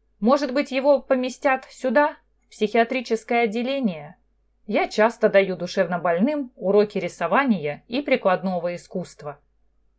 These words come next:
"Не знаю. Мне кажется, он прекрасно сознавал, что делает. Он поступил отвратительно.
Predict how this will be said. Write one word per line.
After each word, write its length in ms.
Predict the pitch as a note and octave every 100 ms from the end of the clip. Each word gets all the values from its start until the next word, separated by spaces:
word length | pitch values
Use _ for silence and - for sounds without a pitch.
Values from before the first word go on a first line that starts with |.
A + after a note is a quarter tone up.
| _ _ -
"Не 160 | B3
знаю. 580 | B3+ D4 E4 D#4 F3 - _ _ _ _ -
Мне 260 | G#3 F4
кажется, 580 | F4+ F4 F#4+ - F#3+ E3+ -
он 180 | C4 C#4+
прекрасно 560 | D4+ C4+ D4+ F#4+ A#3+
сознавал, 560 | - F#3+ F3 E3+ G#3+ D#4
что 260 | - A3+
делает. 640 | G#3 G#3 F#3+ D#3+ D3+ D3 _ _ _ -
Он 180 | A#3 C#4+
поступил 560 | D4 - D4 E4 F4+
отвратительно. 1000 | - G3+ G#3 A3 A#3+ B3 A3+ F#3 D#3+ D#3